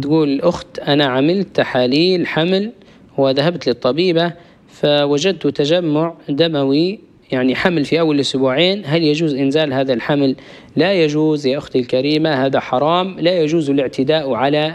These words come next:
الجنين مهما كان عمره.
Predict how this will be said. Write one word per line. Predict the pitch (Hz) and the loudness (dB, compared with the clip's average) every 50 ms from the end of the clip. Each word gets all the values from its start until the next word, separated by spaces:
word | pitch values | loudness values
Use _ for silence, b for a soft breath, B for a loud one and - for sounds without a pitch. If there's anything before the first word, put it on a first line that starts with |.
| 160 | -2
الجنين | 170 143 131 123 - 131 123 143 180 196 196 196 208 202 B B B B B - | -2 0 0 0 0 0 0 2 2 2 0 -2 -4 -8 B B B B B -2
مهما | 175 208 208 185 165 165 151 147 | 0 2 2 2 0 0 -2 -2
كان | 135 - 165 165 165 160 156 | -2 -2 -2 -2 0 0 0
عمره. | 151 147 135 147 143 139 127 131 127 117 120 131 135 139 | 0 0 0 0 0 0 0 0 0 0 0 0 0 -2